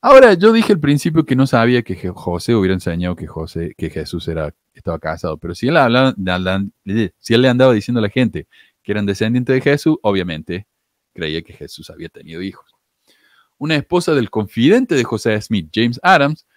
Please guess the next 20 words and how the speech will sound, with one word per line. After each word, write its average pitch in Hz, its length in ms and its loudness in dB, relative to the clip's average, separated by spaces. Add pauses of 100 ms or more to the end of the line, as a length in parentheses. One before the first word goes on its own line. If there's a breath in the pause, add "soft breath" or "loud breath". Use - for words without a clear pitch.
(140)
recordó 147 440 2
que 156 120 0
el 147 80 0
profeta 127 480 -2
le 123 100 2
había 113 220 0
dicho 113 260 -2
a 98 40 0
su - 180 -6
esposa 110 480 -2
que 98 200 -4
Adams 110 360 0
también 95 400 -2
era 104 160 0
uno 117 440 0 (280)
de 117 160 0
la 131 80 2
posteridad 90 560 -6
de 87 80 -8
Jesús. - 600 -18